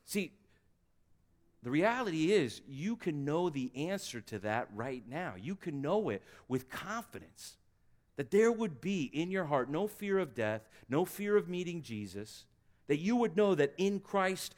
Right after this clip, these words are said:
there is no condemnation. In Christ I have the Spirit. The Spirit would give you a sense of assurance.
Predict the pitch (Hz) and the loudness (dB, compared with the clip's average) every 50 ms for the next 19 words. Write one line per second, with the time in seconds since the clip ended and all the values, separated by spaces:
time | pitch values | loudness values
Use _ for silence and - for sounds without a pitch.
0 | - - - - 156 156 151 139 113 117 135 143 160 196 214 208 208 - 185 170 | -18 -10 -2 2 4 6 6 4 2 2 2 4 6 6 6 4 4 2 0 0
1 | 170 160 156 139 147 147 151 143 - 156 156 156 - 175 185 202 214 202 - - | 0 0 0 0 0 0 0 0 -2 -4 -6 -4 -2 0 0 0 0 -2 -2 2
2 | - 196 180 190 202 - - - - - - - 147 165 175 175 180 180 165 160 | 2 4 4 4 0 -2 -6 -10 -14 -18 -10 -4 -2 0 0 2 2 0 0 -2
3 | 156 - - - - 170 170 170 175 180 180 - - - - 147 - - - - | -4 -4 -6 -6 -2 2 4 4 4 4 2 -4 -10 -6 -2 0 2 2 2 0
4 | - 226 240 247 240 240 202 165 170 160 127 113 175 208 214 165 165 190 208 208 | 2 2 4 4 4 4 4 4 2 0 2 0 0 0 0 0 -2 -2 0 2
5 | 208 160 160 147 - - 202 196 190 - 175 147 135 127 - - - 240 220 139 | 2 0 0 -2 -2 -2 -2 -2 -2 -4 -4 -4 -4 -4 -4 -4 -4 -2 -2 -2
6 | - | -4